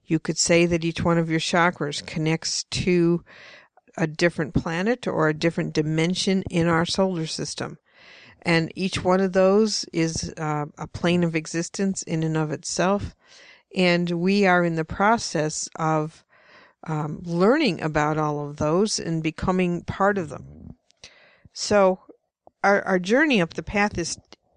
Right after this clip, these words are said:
is, t-, you know, for us in, on Earth is to master our solar system. Now, when you're done with that, you become an ascended master.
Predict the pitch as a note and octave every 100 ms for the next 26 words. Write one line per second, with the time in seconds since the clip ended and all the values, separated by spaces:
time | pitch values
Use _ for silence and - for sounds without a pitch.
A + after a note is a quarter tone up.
0 | - F3+ - - - - - E3+ D#3 D3+
1 | - - A3 - G2 E3+ E3 D#3+ _ -
2 | E3+ G3+ G#3+ F3 E3+ - - - - _
3 | - F3 - F3 E3 E3 F3+ - F#3+ F3+
4 | E3 E3 F3 E3+ D#3 - D3 - - -
5 | - _ _ - - _ G3 F#3 G3 G#3+
6 | G#3 G3 G#3 B3+ B3+ - D#3 D#3 E3+ E3+
7 | E3+ F3 - F3 F3 D#3 D#3 - D#3+ D#3+
8 | E3 E3 F#3+ G3 - D#3+ D#3+